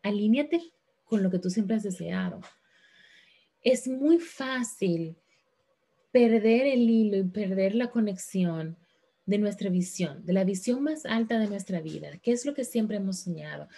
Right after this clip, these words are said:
lo que siempre hemos creado, lo que deseamos más que nada. Eh, porque en el día a día estamos siempre haciendo algo y se nos olvida y bueno, hay que pagar facturas y hay que hacer esto y lo otro.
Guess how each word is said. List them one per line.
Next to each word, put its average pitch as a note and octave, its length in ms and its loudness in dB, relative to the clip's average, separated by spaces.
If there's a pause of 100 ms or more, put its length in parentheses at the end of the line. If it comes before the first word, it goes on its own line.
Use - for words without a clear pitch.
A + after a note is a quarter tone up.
(180)
lo F3+ 80 -10
que F3+ 120 -6
siempre B3+ 400 0
hemos B3 240 -2
creado, D#3 540 -6
lo F3 140 -8
que F#3+ 120 -8
deseamos A3+ 840 -4
más A3+ 300 0
que G3+ 140 -10
nada. - 420 -10 (1120)
Eh, G#3+ 580 2 (220)
porque A#3+ 220 0
en A#3 80 6
el A3 100 6
día B3+ 220 2
a C4 40 0
día A#3 560 2
estamos A3 360 -2
siempre B3+ 260 -4
haciendo G3 400 0
algo D#3+ 540 -6
y A3 80 -4
se A3+ 120 -2
nos G#3+ 180 0
olvida G3 840 -2
y F#3+ 160 0
bueno, F#3 420 0
hay F#3 140 -2
que F#3 100 -4
pagar D#3+ 240 -6
facturas F#3+ 880 -2
y E3+ 160 -2
hay E3 120 -8
que F3+ 100 -8
hacer A#3+ 220 0
esto A3 200 0
y A3 60 2
lo A3 140 2
otro. F3+ 380 0